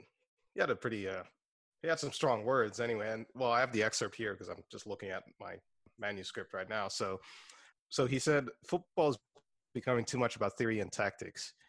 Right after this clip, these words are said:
You, the media, are ruining the game. Do you watch basketball? <laughs> A move lasts twenty-four seconds. You have the ball and have three se-, three seconds. So who do you give it to? The most talented player. You think that in football made up of tackles, running, and accurate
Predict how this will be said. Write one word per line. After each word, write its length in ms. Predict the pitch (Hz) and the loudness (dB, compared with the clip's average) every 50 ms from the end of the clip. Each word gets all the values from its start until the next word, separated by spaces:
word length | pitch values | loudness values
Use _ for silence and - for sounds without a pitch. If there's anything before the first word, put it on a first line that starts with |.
| _ _ - | _ _ 0
You, 220 | 123 143 151 156 | 4 4 6 6
the 80 | 123 110 | 6 4
media, 440 | 120 127 120 120 113 107 107 107 | 4 4 4 4 4 4 4 2
are 200 | - 104 104 101 | 2 0 0 0
ruining 480 | 98 110 127 135 135 131 117 117 107 101 | 2 2 4 4 4 2 2 0 0 -2
the 80 | 98 95 | -4 -4
game. 340 | - 101 95 87 87 85 - - - _ _ _ _ | -2 -2 -2 -4 -6 -10 -14 -18 -20 _ _ _ _
Do 60 | 117 | -2
you 120 | 120 135 143 | 0 2 4
watch 240 | 170 196 - - - | 4 2 2 2 2
basketball? 640 | 120 123 139 - - 175 165 196 208 220 233 147 - - _ _ _ - - _ | 2 2 2 2 -2 -4 -4 -4 -4 -4 -6 -8 -10 -14 _ _ _ -20 -10 _
<laughs> 420 | 143 - - - - - - - - | -6 -6 -4 -6 -10 -12 -10 -4 -2
A 60 | 127 | 2
move 320 | 143 143 143 156 156 131 | 4 6 6 6 6 4
lasts 380 | 123 120 120 120 120 - - - | 4 4 4 4 4 2 0 0
twenty-four 380 | - - 139 170 175 - 175 170 | 2 2 2 2 2 2 0 0
seconds. 440 | - - 107 - - 110 120 - | 2 0 0 0 -2 -4 -4 -6
You 100 | 110 95 | -6 -4
have 160 | 98 107 113 135 | -2 -2 -2 -2
the 80 | 139 | -2
ball 220 | 101 104 104 104 95 | -2 -2 -2 -2 -2
and 100 | 92 98 | -4 -4
have 140 | 101 95 - | -6 -8 -8
three 180 | - 113 117 | -8 -8 -8
se-, 140 | 117 - - - _ _ _ _ _ - | -6 -6 -8 -10 _ _ _ _ _ -6
three 280 | 127 131 123 123 120 | -4 -4 -2 -4 -6
seconds. 500 | - - 123 107 - - 101 104 113 - | -6 -4 -4 -4 -4 -4 -6 -6 -8 -10
So 260 | - - - 113 104 | -10 -4 -4 -2 -2
who 220 | 104 110 120 123 131 | -2 -2 -2 0 0
do 60 | 123 | 0
you 80 | 117 - | 0 2
give 180 | - 143 139 | 2 0 0
it 80 | 143 151 | 0 -2
to? 260 | - 135 139 143 139 - _ _ _ _ - | -4 -4 -4 -6 -6 -10 _ _ _ _ -8
The 80 | 113 98 | -4 -2
most 280 | 110 110 - - - | 0 0 0 -2 -2
talented 460 | - 113 101 101 98 98 - 107 - | -2 0 0 0 -2 -4 -8 -10 -10
player. 300 | - - 101 90 82 - - _ _ _ _ _ _ _ _ _ _ - | -8 -6 -6 -6 -8 -10 -16 _ _ _ _ _ _ _ _ _ _ -8
You 120 | 117 117 | -8 -2
think 200 | - 147 135 120 | 0 0 0 2
that 140 | 131 123 123 | 2 2 2
in 140 | 120 113 107 | 2 0 -2
football 440 | - 151 147 - 143 131 127 127 | -4 -4 -2 0 0 2 2 2
made 240 | 117 117 117 120 117 | 0 0 0 2 2
up 140 | 120 117 - | 0 0 -2
of 120 | - - - | -4 -6 -4
tackles, 580 | - 120 110 113 - 117 110 110 107 98 98 | -2 -2 -2 -2 -2 -4 -4 -4 -6 -6 -6
running, 400 | 90 104 113 113 113 113 110 107 | -4 -2 -2 0 0 -2 -2 -2
and 80 | 98 92 | -4 -2
accurate 340 | - 110 110 - - 98 | 0 -2 -2 -2 -4 -10